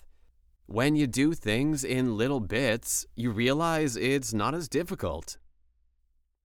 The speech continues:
Number two, tell your customers what you're doing to become more earth-friendly. Consumers aren't buying products willy-nilly. They're doing intense research to find out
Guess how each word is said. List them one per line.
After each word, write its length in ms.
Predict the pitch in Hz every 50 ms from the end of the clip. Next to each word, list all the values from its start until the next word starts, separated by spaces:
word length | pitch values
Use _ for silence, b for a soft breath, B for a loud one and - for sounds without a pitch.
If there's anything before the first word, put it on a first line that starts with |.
| _ _ _ _ _ _ _ _ _ _ _ _ _ _ _ - - -
Number 320 | 135 147 160 165 151 147
two, 360 | 113 - 120 104 87 73 - - - -
tell 320 | - - - 127 131 143 160
your 160 | 160 147 135
customers 640 | - - 120 135 - - - 107 95 90 92 98 - -
what 340 | - 107 101 95 110 127 131
you're 160 | 113 113 107
doing 480 | 98 92 - 131 160 151 110 90 95 104
to 120 | 101 110
become 420 | 87 - 98 - 107 101 104 113 120
more 320 | 110 104 113 123 131 135 -
earth-friendly. 760 | - 147 180 180 - - 104 92 95 90 87 85 80 73 - - - - _ _ _ _ _ _ _ _ _ _ _ _ _ _ _ _ _ _ - -
Consumers 600 | - 131 123 113 - - 131 143 160 175 175 156 -
aren't 360 | - 113 117 131 147 135 117
buying 320 | 104 107 104 107 107 104 95
products 560 | - - 95 92 98 101 104 101 98 - -
willy-nilly. 800 | 107 95 92 104 104 107 107 101 98 104 101 92 87 80 - - - - - - - -
They're 160 | 113 127 131
doing 260 | 120 127 135 151 160
intense 540 | 165 147 127 107 - - 110 117 131 127 -
research 640 | 87 87 95 104 123 135 - - 92 87 87 87 -
to 100 | - -
find 320 | 92 - 98 95 98 98 95
out 220 | 101 95 92 95